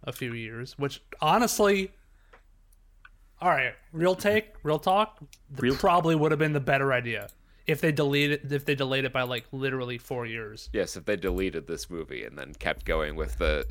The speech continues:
Speaker 3: establishing movies before they did
Speaker 1: Yeah.
Speaker 3: Justice League, that would have been the better approach, yes. I
Speaker 1: I,
Speaker 3: agree.
Speaker 1: I actually think that honestly would have been better. Like, just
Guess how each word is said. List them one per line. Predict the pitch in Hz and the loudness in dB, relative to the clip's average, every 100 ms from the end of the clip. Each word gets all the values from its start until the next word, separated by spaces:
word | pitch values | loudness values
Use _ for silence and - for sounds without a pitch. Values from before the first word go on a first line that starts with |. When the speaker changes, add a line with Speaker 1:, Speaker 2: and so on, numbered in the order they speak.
| - | -6
Speaker 3:
establishing | 110 - 87 87 80 73 76 | -4 2 4 4 2 -4 -4
movies | 82 73 80 | -4 -6 -8
before | 90 87 92 | -8 -4 -2
they | 87 | -2
did | 87 85 175 | -2 2 4
Speaker 1:
Yeah. | 180 | 4
Speaker 3:
Justice | - 110 - | 2 -2 0
League, | 104 95 | 0 2
that | 87 92 | 0 0
would | 131 | -2
have | 107 | 0
been | 120 110 | 0 0
the | 104 | 2
better | 107 107 107 | 2 4 2
approach, | - 117 87 - | 2 0 0 -4
yes. | 50 - - - - - - | -8 -8 -12 -14 -18 -20 -12
I | - | -6
Speaker 1:
I, | 92 | -4
Speaker 3:
agree. | 95 180 214 | 0 2 4
Speaker 1:
I | 170 | 4
actually | 202 202 208 | 4 4 2
think | 185 180 | 4 2
that | 190 175 - | 2 2 2
honestly | 170 180 - 175 | 4 4 2 2
would | 156 | 2
have | 151 | 2
been | 143 | 2
better. | 139 117 113 | 0 -2 -2
Like, | 143 143 - - 233 - | 0 0 -4 -4 -2 2
just | 185 | 2